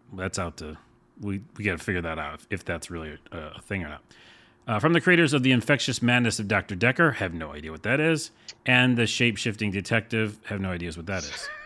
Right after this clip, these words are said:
Speaker 2: So that was, I was gonna say, I did see this in the, in the store, and I thought, like, we were on the same wavelength, brother. I was thinking the exact same thing, right?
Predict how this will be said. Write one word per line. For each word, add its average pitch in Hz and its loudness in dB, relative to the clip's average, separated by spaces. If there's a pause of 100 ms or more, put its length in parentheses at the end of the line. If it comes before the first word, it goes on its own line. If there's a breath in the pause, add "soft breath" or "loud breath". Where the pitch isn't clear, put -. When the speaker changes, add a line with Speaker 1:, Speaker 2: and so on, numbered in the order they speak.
Speaker 2:
So - 0
that 175 4
was, 202 4 (480 loud breath)
I 170 10
was 180 8
gonna 185 6
say, 202 6
I 165 8
did 170 4
see 196 -2
this 190 0
in 185 0
the, 185 0
in 180 2
the 190 2
store, 117 0
and 123 4
I 147 6
thought, 170 4 (160)
like, 139 0
we 165 2
were 180 4
on 165 0
the 139 -4
same 165 0
wavelength, 104 -2
brother. 92 -4
I 110 2
was 143 0
thinking 151 -4
the 131 -2
exact 117 2
same 110 -6
thing, 98 -8
right? 104 0